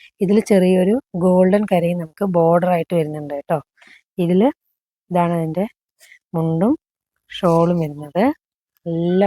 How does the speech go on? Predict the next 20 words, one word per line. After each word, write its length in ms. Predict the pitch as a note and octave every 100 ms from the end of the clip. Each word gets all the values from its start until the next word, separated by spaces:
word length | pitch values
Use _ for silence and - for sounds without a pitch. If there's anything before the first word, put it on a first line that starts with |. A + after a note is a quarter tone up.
| F#3
ഭംഗിയുള്ള 400 | E3 E3+ E3 E3
കളറാണ്. 480 | D#3+ D3 D3 C#3 D#3+ A#3+ _ _ _ _ _ _ _ _ _ _ _ _ _ -
ഇത് 80 | A3 -
cotton-ിൽ 420 | F3 E3 - F3+ F3+
വരുന്ന 180 | E3+ -
സെറ്റ് 200 | D#3 D#3
മുണ്ടാണ്. 400 | D#3 D3+ D3 E3+ D4 - _ _ _ _ _ _ _ _ _ _ _ F#3+
ഇതിൽ 140 | F#3+ G#3+
കളർ 200 | F#3 F#3+ -
ചേഞ്ച് 300 | A3 G#3+ G#3 A3
വരുന്നത് 440 | E3+ E3 E3 E3+ C4 - _ _ _ _ _ _ _ _ _ _ _ _ _ _ _ _
ചെറുപയർ 440 | A3 G#3+ G#3 A3 A3
പച്ചയും 360 | A3+ A#3 - D4 - _ _ _ _ - - _ -
മെറൂൺ 340 | G#3 G3 G#3 G#3+
ആണ് 100 | E3+ D#3
കേട്ടോ. 220 | D3 D3+ D3 _ F#3
ആദ്യം 240 | F#3+ G#3+
കാണിച്ചത് 380 | G#3 G3+ - G3+ A3
നല്ലൊരു 320 | G3+ F#3+ G3 F#3
ബോട്ടിൽ 320 | F3+ E3+ F#3